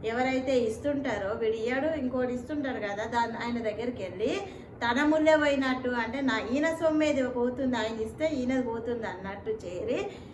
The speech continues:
జిహ్వ అంటే నాలుకతో చాడీలు చెప్తాడు.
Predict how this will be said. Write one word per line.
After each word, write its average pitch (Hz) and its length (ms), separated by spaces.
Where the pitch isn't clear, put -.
జిహ్వ 262 360
అంటే 254 340
నాలుకతో 233 920
చాడీలు 254 320
చెప్తాడు. - 800